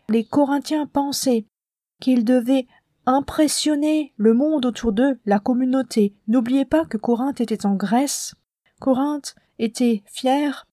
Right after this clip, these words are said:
de sa sagesse grecque. Corinthe voulait influencer la communauté. Et dans cette culture grecque, ils aspiraient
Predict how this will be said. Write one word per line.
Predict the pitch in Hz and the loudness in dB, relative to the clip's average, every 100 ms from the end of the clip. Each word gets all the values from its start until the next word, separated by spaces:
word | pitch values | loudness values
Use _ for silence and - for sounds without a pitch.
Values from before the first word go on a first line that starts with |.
| _ - | _ -2
de | 226 | -2
sa | 214 214 | 2 0
sagesse | - 269 269 262 | 2 0 0 -4
grecque. | - 226 277 277 - - _ _ _ _ _ _ _ _ _ _ _ _ _ - | -2 0 0 -2 -14 -18 _ _ _ _ _ _ _ _ _ _ _ _ _ 0
Corinthe | 269 254 302 294 277 - | 2 4 0 -2 -6 -10
voulait | 190 185 240 233 233 220 _ - | -8 -2 2 4 2 0 _ 0
influencer | 247 254 277 285 277 - 311 | 0 0 0 0 0 -2 0
la | 262 | 0
communauté. | 202 226 220 220 226 - 208 190 _ _ _ _ _ - | 0 0 2 2 0 0 0 0 _ _ _ _ _ -2
Et | 220 | 0
dans | 240 | 2
cette | 226 - 233 - | 0 -2 -4 -2
culture | 254 240 - 247 | -4 -2 0 0
grecque, | 220 208 277 285 - - _ _ _ - | 2 0 0 -2 -10 -20 _ _ _ -6
ils | 240 247 226 190 | -2 0 0 0
aspiraient | 277 294 - 294 285 302 302 | 0 0 -4 -4 -2 0 0